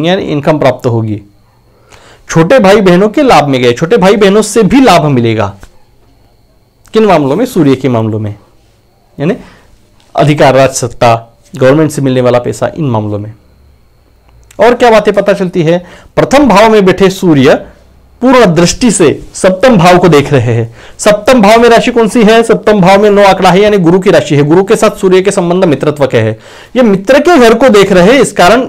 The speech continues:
इस घर के लिए शुभ फल उत्पन्न करेंगे। अब सप्तम भाव के लिए शुभ फल उत्पन्न कर रहा है, ये तो जान लिया, क्या फलित उत्पन्न करेंगे? सप्तम भाव से वैवाहिक सौख्य देखा जाता है, इसके मामले में ये सूर्य अच्छा फलित उत्पन्न करेंगे।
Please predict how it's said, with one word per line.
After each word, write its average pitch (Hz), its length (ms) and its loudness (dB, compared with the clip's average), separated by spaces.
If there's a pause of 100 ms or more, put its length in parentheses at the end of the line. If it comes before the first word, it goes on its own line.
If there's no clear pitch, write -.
(120)
इस 185 140 -2
घर 165 160 2
के 170 140 0
लिए 214 180 2
शुभ 175 280 0
फल 202 180 2
उत्पन्न 135 320 -2
करेंगे। 110 340 -4 (280)
अब 220 160 0
सप्तम 233 400 -2
भाव 202 200 2
के 254 120 -2
लिए 247 120 2
शुभ 165 240 0
फल 233 160 2
उत्पन्न 208 340 -2
कर 196 160 0
रहा 175 180 2
है, 170 340 2 (300)
ये 214 120 2
तो 214 120 0
जान 165 240 2
लिया, 170 180 2 (1300)
क्या 208 120 2
फलित 135 240 -2
उत्पन्न 117 300 -6
करेंगे? 113 360 -6 (960)
सप्तम 208 380 -2
भाव 170 220 2
से 180 160 0 (280)
वैवाहिक 180 360 2
सौख्य 180 300 -2
देखा 139 260 0
जाता 123 240 0
है, 127 120 -4
इसके 139 200 -6
मामले 143 300 0
में 160 120 -2
ये 175 80 -2
सूर्य 151 380 -4 (260)
अच्छा - 260 -4
फलित 135 240 -2
उत्पन्न 120 320 -4
करेंगे। 110 380 -6